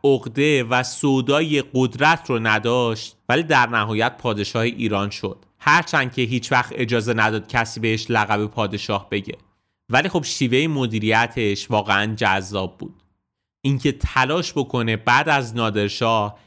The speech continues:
ایران رو به یه ثباتی برسونه، آشوب‌ها رو کنترل بکنه، توازن قدرت ایجاد بکنه، نظر آدمای مختلف سودای قدرت به سرشون بزنه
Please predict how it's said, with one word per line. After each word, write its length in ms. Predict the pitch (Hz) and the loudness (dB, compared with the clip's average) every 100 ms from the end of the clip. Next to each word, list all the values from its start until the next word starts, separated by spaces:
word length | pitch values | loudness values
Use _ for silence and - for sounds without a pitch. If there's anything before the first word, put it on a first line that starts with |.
| _ _ | _ _
ایران 420 | 120 117 120 127 | 0 2 2 2
رو 100 | 123 | 0
به 120 | 113 | 0
یه 120 | 113 120 | 0 -2
ثباتی 560 | - 120 110 143 160 | 0 0 2 0 0
برسونه، 760 | 139 117 110 - 107 101 98 - _ _ - | 0 0 -2 -4 -4 -4 -4 -8 _ _ -2
آشوب‌ها 580 | 113 123 131 110 117 135 | 0 0 -2 -2 2 2
رو 80 | |
کنترل 580 | 165 151 131 127 117 113 | 2 -2 -2 -2 0 0
بکنه، 680 | 110 107 117 104 104 95 98 - | 0 -2 -2 -2 -4 -6 -10 -4
توازن 640 | 123 113 113 110 117 113 113 | 2 4 4 0 0 -2 -2
قدرت 540 | 120 117 107 127 156 175 | 0 0 2 2 2 -2
ایجاد 380 | 135 135 123 | -2 0 0
بکنه، 540 | 123 110 120 110 107 104 | -2 -2 -2 -2 -2 -2
نظر 440 | 110 117 120 127 | 0 0 0 -2
آدمای 520 | 123 120 113 113 113 | -2 0 2 0 0
مختلف 680 | 110 110 110 - 107 107 107 | -2 -4 -4 0 0 0 -4
سودای 580 | - - 117 110 113 110 113 | -4 -2 0 2 0 0 0
قدرت 480 | 110 107 117 135 | -2 2 2 2
به 80 | 147 | -2
سرشون 540 | 135 131 120 120 123 117 | 0 0 0 -4 -4 -2
بزنه 680 | 110 117 107 107 101 95 | 0 0 0 0 -4 -6